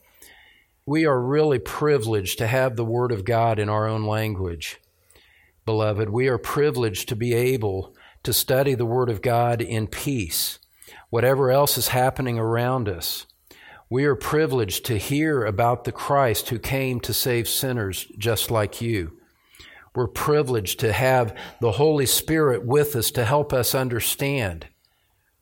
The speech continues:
All of these things are, are great privileges from God that we should never take advantage of or assume that it's always going to be like this. We need to capitalize on the opportunities while we can.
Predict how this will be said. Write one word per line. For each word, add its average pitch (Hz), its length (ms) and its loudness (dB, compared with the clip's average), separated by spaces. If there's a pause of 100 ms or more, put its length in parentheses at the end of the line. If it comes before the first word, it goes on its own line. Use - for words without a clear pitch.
(640)
All 160 260 4
of 139 80 0
these 127 240 0
things 135 420 0
are, 120 420 2
are 123 140 2
great 147 400 2
privileges 131 640 0
from 117 300 -4
God 123 420 2
that 123 100 -2
we 120 100 -2
should 113 220 -4
never 143 280 0
take - 280 -4
advantage 123 540 -2
of 110 220 0
or 120 100 0
assume 147 420 -2
that 123 100 0
it's 120 160 -4
always 127 380 0
going 135 320 -2
to 123 60 -2
be 143 220 -2
like 98 340 0
this. 82 440 -6 (960)
We 120 100 -4
need 151 200 -2
to 135 60 0
capitalize 131 840 2
on 127 160 0
the 120 120 2
opportunities 120 840 -2
while 117 260 2
we 107 120 -2
can. 98 600 -4